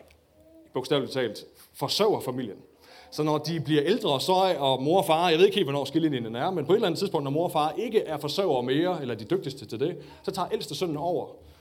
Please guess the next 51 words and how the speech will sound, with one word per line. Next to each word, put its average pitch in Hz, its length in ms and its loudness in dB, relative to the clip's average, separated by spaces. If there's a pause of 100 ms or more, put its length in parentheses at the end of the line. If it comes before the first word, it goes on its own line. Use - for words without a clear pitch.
(200)
og, 131 120 -8 (160)
og, 131 260 2
øh, 120 60 0
tager 135 220 -4
sig 131 160 -8
af 147 140 -4
familien. 143 360 -2
Og 101 100 -10
så 175 100 -4
flytter 160 420 2
mor 135 220 0
og 147 80 -2
far 143 160 2
ind 151 240 -2
der, 143 200 0
og 104 400 -8 (280)
svigerdatteren, 139 680 0
som 113 160 -10
det 113 60 -6
jo 110 60 -4
så 135 100 -4
er, 139 180 0
altså 120 260 -4 (280)
vedkommende, 131 400 -6
som 113 80 -8
den 113 120 -6
ældste 156 240 -6
søn 135 160 -2
gifter 185 220 2
sig 151 140 0
med, 165 140 4
flytter 143 220 -2
ind, 165 180 0
og 120 60 -8
så 139 60 -10
begynder 147 180 -2
de 117 100 -4
at 113 60 -4
få 113 60 -12
børn, 110 240 -4
og - 80 -18
så 107 60 -16
videre, 98 140 -12
så - 60 -20
videre. 104 140 -16
Og 123 60 -14
så 185 60 -8
fortsætter 143 380 -4
det 90 100 -16
som 98 120 -14
sådan. 101 260 -10